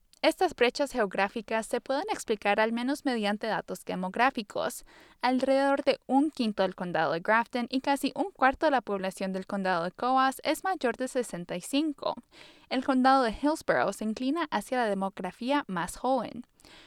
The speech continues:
Hasta la semana pasada, la vacuna en New Hampshire solo estaba abierta al público general de edad de sesenta y cinco o más.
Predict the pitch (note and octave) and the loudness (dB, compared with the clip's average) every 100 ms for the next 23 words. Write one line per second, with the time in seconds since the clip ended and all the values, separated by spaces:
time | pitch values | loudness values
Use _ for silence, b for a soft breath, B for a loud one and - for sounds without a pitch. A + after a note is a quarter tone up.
0 | B B - D4+ F#4+ F#4 - B3+ A3+ G#3+ | B B 2 4 6 4 6 2 2 0
1 | G3 - C4 C4+ B3 A3 A3 C4+ C#4 C#4+ | -2 2 4 6 6 4 2 0 4 4
2 | A3 G3 G#3 G#3 - C4 B3 C4 C#4+ C#4 | 2 -2 -2 -2 -2 -2 0 0 0 0
3 | B3+ G3+ F#3+ - B3+ - F#3+ - C4 E4+ | 2 2 -2 0 0 0 -2 -4 -6 -6
4 | E4+ E4 B3+ G#3 F#3 F#3+ A3+ A#3+ A3 G3+ | -4 -4 -2 -4 0 0 -2 -2 -2 -2
5 | G3+ - F#3+ F#3+ F#3 F#3 - C4 C#4 D4 | -4 -8 -8 -8 -8 -8 -4 -4 0 -2
6 | - F#3+ F#3 - - - | -2 -4 -4 -6 -10 -18